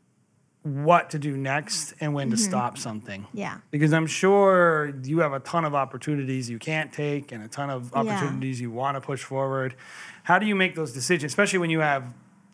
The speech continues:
Speaker 1: you know, six kids you're kinda taking care of and a, a husband and weddings and clients?
Speaker 2: Yeah.
Speaker 1: How do you make those choices?
Speaker 2: <laughs>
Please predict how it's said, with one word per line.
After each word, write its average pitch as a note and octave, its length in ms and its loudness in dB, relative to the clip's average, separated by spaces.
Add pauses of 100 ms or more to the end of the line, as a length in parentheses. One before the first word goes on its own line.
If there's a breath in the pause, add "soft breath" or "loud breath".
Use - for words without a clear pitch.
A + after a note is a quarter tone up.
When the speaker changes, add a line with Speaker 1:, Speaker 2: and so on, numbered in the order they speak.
(100)
Speaker 1:
you C#3+ 120 -2
know, A#2 200 -6
six - 400 -4
kids D#3 280 0
you're D3 120 0
kinda C#3+ 280 0
taking C#3 340 -4
care C3+ 260 -4
of B2+ 260 -4
and A2+ 100 -14
a, G#2+ 80 -16 (120)
a G#2+ 220 -10
husband C3+ 840 -4
and - 160 -20 (260 loud breath)
weddings C3 640 -4
and G#2 220 -18
clients? C#3 540 -6
Speaker 2:
Yeah. G#3 320 -2 (500 loud breath)
Speaker 1:
How F#3+ 140 6
do A3 80 4
you G#3 80 6
make F#3+ 200 4
those D#3+ 200 -2
choices? - 720 -2
Speaker 2:
<laughs> F#4 40 -2